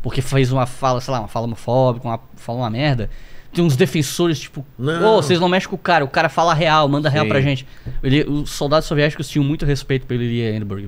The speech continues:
Speaker 1: porque ele, ele meio que, de certa forma, traduzia o sentimento de ódio que essa galera tava sentindo. E os soviéticos não perdoaram,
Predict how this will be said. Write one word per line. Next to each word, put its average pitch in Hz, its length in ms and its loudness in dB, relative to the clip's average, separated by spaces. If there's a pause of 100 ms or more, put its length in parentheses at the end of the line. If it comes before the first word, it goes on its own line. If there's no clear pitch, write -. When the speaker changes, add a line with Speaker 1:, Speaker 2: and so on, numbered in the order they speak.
Speaker 1:
porque 123 220 -4
ele, 151 160 0 (400)
ele 180 180 4
meio 180 320 2
que, 185 460 -2
de - 40 -4
certa 185 240 -2
forma, 185 240 -2
traduzia 160 540 2
o 175 40 0
sentimento 156 420 -4
de 135 120 -4
ódio 131 240 4
que - 80 -2
essa 120 140 -6
galera 110 240 -4
tava 107 160 -6
sentindo. 101 400 -10 (600)
E 131 80 -2
os 139 60 0
soviéticos 143 640 2
não 131 260 2
perdoaram, 156 540 -4